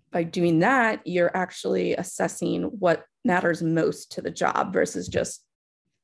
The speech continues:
asking questions about their background and resume and experience. So it's really about defining what it is you want and then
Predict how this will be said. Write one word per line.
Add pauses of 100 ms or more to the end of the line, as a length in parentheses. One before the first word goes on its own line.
(240)
asking
questions
about
their
background
and
resume
and
experience.
So (500)
it's
really
about
defining (160)
what
it
is
you
want
and
then